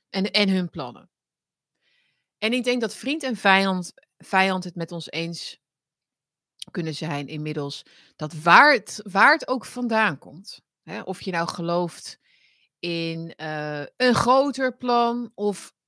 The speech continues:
een ontspoorde mindset, hè, van, van de westerse beschaving. Het, iedereen snapt wel dat, dat het Westen, eh,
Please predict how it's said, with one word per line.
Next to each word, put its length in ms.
een 200
ontspoorde 880
mindset, 960
hè, 240
van, 300
van 200
de 60
westerse 340
beschaving. 560
Het, 180
iedereen 520
snapt 440
wel 440
dat, 580
dat 180
het 140
Westen, 640
eh, 100